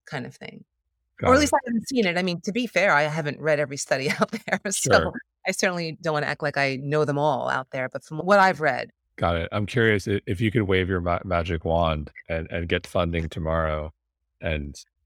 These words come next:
Speaker 2: everyone lined up to participate, is there something specific or no that you would love to do?
Speaker 1: Yeah, I would love a, a large number of participants. You know, it wouldn't have to be hundreds, but, you know, at least a good amount of,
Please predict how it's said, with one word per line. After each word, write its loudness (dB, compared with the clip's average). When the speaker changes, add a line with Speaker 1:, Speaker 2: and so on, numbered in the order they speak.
Speaker 2:
everyone 0
lined -2
up -4
to -10
participate, -6
is -4
there -4
something -6
specific -6
or 0
no -2
that -6
you -4
would -6
love -2
to -8
do? -6
Speaker 1:
Yeah, -2
I -4
would -14
love -6
a, -6
a 0
large 4
number 4
of -2
participants. -6
You -4
know, 0
it -8
wouldn't -6
have -8
to -16
be -10
hundreds, -4
but, -2
you -8
know, 2
at -6
least -14
a -8
good -6
amount 0
of, -8